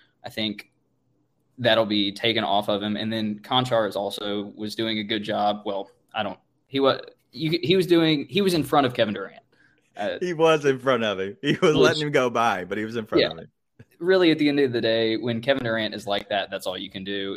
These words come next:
Speaker 1: is just hope and pray that he's not gonna put it in your face the way he did. Um, but I, I mean, the defense, the effort was there from Conchar, who was guarding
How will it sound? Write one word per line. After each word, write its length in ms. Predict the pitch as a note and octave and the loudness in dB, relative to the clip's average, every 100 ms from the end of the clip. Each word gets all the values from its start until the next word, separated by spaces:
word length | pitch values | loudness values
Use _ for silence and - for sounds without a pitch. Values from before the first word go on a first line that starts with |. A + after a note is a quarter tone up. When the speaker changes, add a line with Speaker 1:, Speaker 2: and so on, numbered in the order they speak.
| F#2+ | -8
Speaker 1:
is 120 | F#2+ | -10
just 300 | - G#2 - | -8 -8 -10
hope 280 | - A#2 A2 | -6 -4 -2
and 160 | G#2+ G2+ | -6 -4
pray 300 | G#2 G2+ G2+ | -2 -2 -2
that 160 | F#2+ | -6
he's 160 | A2 G#2 | -8 -8
not 240 | F#2+ F#2+ F#2+ | -6 -8 -8
gonna 300 | F#2+ G2 - _ _ _ _ - | -8 -10 -12 _ _ _ _ -6
put 100 | A2 | -4
it 60 | G#2+ | -2
in 80 | |
your 100 | G#2 | -4
face 400 | G#2 G#2 G#2 - | -2 0 -2 -4
the 160 | - A#2 | -6 -2
way 160 | G#2+ G#2+ | -2 -2
he 100 | G2+ | -2
did. 380 | G#2+ A2+ A2+ - _ _ _ - | -2 -4 -4 -8 _ _ _ -12
Um, 380 | G2 F#2 F#2 - _ _ _ _ _ | -10 -8 -10 -16 _ _ _ _ _
but 180 | A#2 A#2+ | 0 2
I, 120 | A#2 | 2
I 60 | A#2+ | 0
mean, 80 | A#2 | -2
the 80 | A#2+ | -2
defense, 640 | F#3+ G3 D#3 - - - _ _ _ - - | 0 0 -2 -4 -10 -14 _ _ _ -12 -2
the 140 | C3 | 4
effort 240 | C#3+ D#3 G2+ | 4 4 0
was 140 | G#2+ | -2
there 420 | G#2 G#2 G#2+ G#2+ | -2 -2 -2 -4
from 560 | - - G2+ G2+ G2 G#2+ | -6 -6 -4 -4 -8 -10
Conchar, 540 | - B2 B2+ G2 G2+ F#2+ | -2 0 0 -2 -4 -6
who 100 | G2 | -8
was 140 | G2 | -6
guarding 460 | G2+ G2 G2+ G2+ | -6 -6 -8 -12